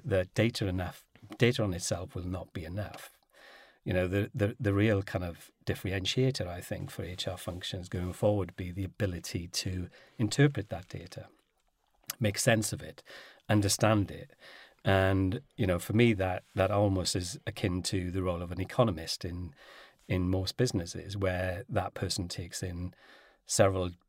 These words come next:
data points, both from within inside the organization and outside the organization, and allows the business to make sensible decisions. So for me,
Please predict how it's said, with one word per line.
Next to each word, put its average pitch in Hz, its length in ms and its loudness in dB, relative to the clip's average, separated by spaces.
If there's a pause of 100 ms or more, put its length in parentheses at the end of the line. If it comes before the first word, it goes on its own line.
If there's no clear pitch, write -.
(160)
data 110 300 2
points, 87 360 -6
both 90 300 -6
from 90 240 -4
within 95 240 2
inside 113 300 0
the 110 60 0
organization 104 680 0
and 87 140 -4
outside 101 420 -2
the 90 120 -8
organization, 87 960 -10 (520)
and 95 320 4
allows 101 320 4
the 95 60 -4
business 87 360 -4
to 85 120 -8
make 85 180 -6
sensible 82 440 -6
decisions. 85 560 -8
So 95 280 6
for - 160 0
me, 131 380 6